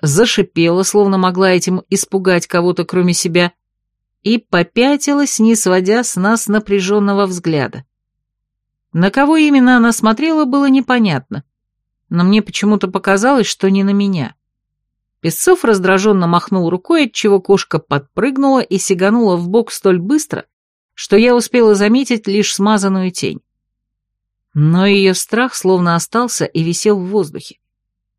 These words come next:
Сильный страх, который нельзя было объяснить обычной встречей с оборотнями. Как я успела заметить, в Ильинске домашние животные меня не боялись, во всяком случае, когда я была в человеческом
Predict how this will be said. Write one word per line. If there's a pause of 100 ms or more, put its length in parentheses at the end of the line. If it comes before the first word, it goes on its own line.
(220)
Сильный
страх, (720)
который
нельзя
было
объяснить
обычной
встречей
с
оборотнями. (1120)
Как
я
успела
заметить, (420)
в
Ильинске
домашние
животные
меня
не
боялись, (460)
во
всяком
случае,
когда
я
была
в
человеческом